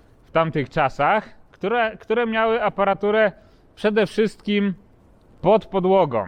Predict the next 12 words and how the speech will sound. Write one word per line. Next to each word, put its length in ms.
czyli 260
dostęp 440
musiał 280
być 340
od 160
spodu. 440
Odpowiednie 520
stanowiska 580
zaprojektowano 800
do 120
obsługi 580
pantografów. 920